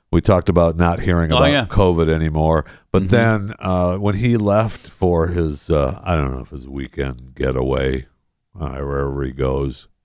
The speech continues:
Speaker 2: Delaware.
Speaker 1: do whatever he good does.
Speaker 2: Mm-hmm.
Speaker 1: Uh, you know, they show him
Speaker 2: Walking around without a
Speaker 1: walking
Speaker 2: mask. With a mask.
Speaker 1: alone.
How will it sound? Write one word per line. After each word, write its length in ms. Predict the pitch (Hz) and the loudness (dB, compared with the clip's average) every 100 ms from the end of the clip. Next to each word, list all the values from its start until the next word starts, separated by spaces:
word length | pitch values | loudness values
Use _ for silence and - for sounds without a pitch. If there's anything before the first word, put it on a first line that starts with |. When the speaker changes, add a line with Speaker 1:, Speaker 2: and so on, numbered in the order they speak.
| _ _ 95 | _ _ -2
Speaker 2:
Delaware. 440 | 104 92 92 87 85 | 0 0 0 0 2
Speaker 1:
do 120 | 71 | 2
whatever 320 | 69 67 67 | 0 -2 -4
he 80 | 65 | -6
good 260 | 65 69 | -4 -4
does. 500 | 69 69 69 71 - - | -2 0 0 -4 -6 -6
Speaker 2:
Mm-hmm. 320 | 95 92 92 - - _ - | -2 -2 -4 -6 -18 _ -2
Speaker 1:
Uh, 340 | 82 76 76 - | 2 4 2 2
you 140 | 104 | 2
know, 120 | 92 | 4
they 140 | 85 90 | 2 0
show 320 | - 117 110 | 2 2 2
him 360 | 101 95 85 80 _ _ _ _ _ | 0 -2 -4 -12 _ _ _ _ _
Speaker 2:
Walking 300 | 92 101 101 | -2 -2 0
around 300 | 95 90 95 | -2 0 2
without 180 | 90 95 | 4 6
a 20 | 104 | 6
Speaker 1:
walking 120 | 82 | 6
Speaker 2:
mask. 340 | 82 76 71 - | 4 2 0 2
With 140 | 127 | 4
a 60 | 87 | 6
mask. 280 | 92 95 76 | 6 6 4
Speaker 1:
alone. 140 | - | 0